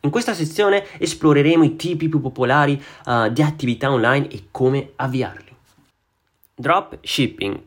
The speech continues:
I dropshipper svolgono il ruolo di rivenditori per i beni che acquistano dai fornitori. Comprano questi prodotti immediatamente dopo aver ricevuto un ordine da un cliente. Quindi,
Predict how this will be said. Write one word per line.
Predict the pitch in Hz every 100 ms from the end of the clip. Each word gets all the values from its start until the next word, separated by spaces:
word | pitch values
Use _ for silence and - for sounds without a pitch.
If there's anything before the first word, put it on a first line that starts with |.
| -
I | 151
dropshipper | 220 233 - 247 - 202
svolgono | 135 185 185 180
il | 151
ruolo | 165 208
di | 170 123
rivenditori | 131 165 160 135 123 135
per | 147 131
i | 113
beni | 110 151 196
che | 175
acquistano | 139 - 147 185
dai | 170 165
fornitori. | - 170 190 - - - - - - -
Comprano | 202 214 208
questi | 202 160 165
prodotti | 156 156 165 165
immediatamente | 165 175 160 160 151 143 143
dopo | 135 127
aver | 120 123
ricevuto | 131 143 143 135 117 127 110
un |
ordine | 113 120 117 110
da | 104
un | 101
cliente. | 110 135 120 104 92 - - -
Quindi, | 196 180 160 -